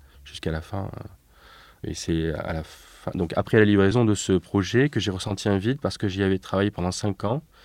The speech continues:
Et c'est là que j'ai ressenti le besoin d'écrire et de construire ma propre architecture. Et ça coïncidait aussi avec la fin d'un cycle pour l'agence de mes parents, l'agence Totem, qui à mes yeux venait de livrer, comme on dit en anglais, sa masterpiece avec le projet de la médiathèque, euh, Montaigne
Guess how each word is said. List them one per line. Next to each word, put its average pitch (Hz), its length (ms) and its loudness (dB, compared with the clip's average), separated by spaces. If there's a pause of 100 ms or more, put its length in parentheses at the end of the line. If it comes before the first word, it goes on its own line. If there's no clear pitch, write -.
(300)
Et 98 40 -10
c'est 98 140 -2
là 110 140 6
que 92 720 2
j'ai 95 320 -2
ressenti 101 420 -2
le 101 60 4
besoin 101 240 4
d'écrire 110 360 -2
et 92 60 2
de 82 160 -8
construire 113 460 -2
ma 92 100 0
propre 123 300 -2
architecture. 101 580 -6 (720)
Et 101 60 -10
ça - 160 -4
coïncidait 104 500 0
aussi 117 240 2
avec 120 140 0
la 95 80 0
fin 127 160 0
d'un 110 100 2
cycle - 340 -8
pour 98 120 -2
l'agence 98 260 0
de 95 80 -2
mes 95 100 -2
parents, 90 380 -4
l'agence 98 320 -6
Totem, 107 400 -4 (600)
qui - 140 -2
à 98 40 4
mes 101 80 4
yeux 104 240 2
venait 104 240 2
de 101 60 -4
livrer, 107 340 0
comme 101 180 2
on 101 100 2
dit 101 140 0
en 101 80 2
anglais, 101 300 -2
sa 95 160 -4
masterpiece 110 680 -4 (400)
avec 90 300 -2
le 92 40 -4
projet 95 300 -4
de 95 40 -4
la 90 100 0
médiathèque, 92 580 -2
euh, 85 160 -4
Montaigne 90 580 -4